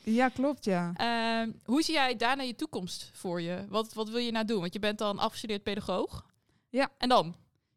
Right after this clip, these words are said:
Speaker 1: Ja, je kan eigenlijk, eh, met dat diploma heel veel kanten op.
Speaker 2: Mhm.
Speaker 1: Ik weet in ieder geval dat ik, eh, de richting van het onderwijs wil. Ik vind jongeren heel interessant. Jongeren met een, eh, ja, een rugzakje noemen ze dat wel eens.
Speaker 2: Mhm.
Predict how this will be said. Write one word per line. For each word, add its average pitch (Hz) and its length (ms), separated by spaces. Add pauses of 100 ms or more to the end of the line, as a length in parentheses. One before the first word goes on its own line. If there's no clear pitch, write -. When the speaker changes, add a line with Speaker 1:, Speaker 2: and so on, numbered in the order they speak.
Speaker 1:
Ja, 269 200
je 220 140
kan 240 220
eigenlijk, 247 580
eh, 208 260
met 208 180
dat 208 140
diploma 202 420
heel 214 240
veel 208 140
kanten 202 400
op. - 380
Speaker 2:
Mhm. 196 140
Speaker 1:
Ik 208 80
weet 208 240
in 196 80
ieder 214 140
geval 185 200
dat 190 180
ik, 196 200
eh, 190 340 (120)
de 190 220
richting 208 320
van 196 120
het 185 100
onderwijs 233 480
wil. 226 260
Ik 214 100
vind 185 200
jongeren 220 440
heel 214 180
interessant. 220 580
Jongeren 202 320
met 196 220
een, 190 180
eh, 180 180
ja, 180 220
een 170 140
rugzakje 185 540
noemen 185 200
ze 202 80
dat 185 160
wel 180 140
eens. 196 240
Speaker 2:
Mhm. 202 100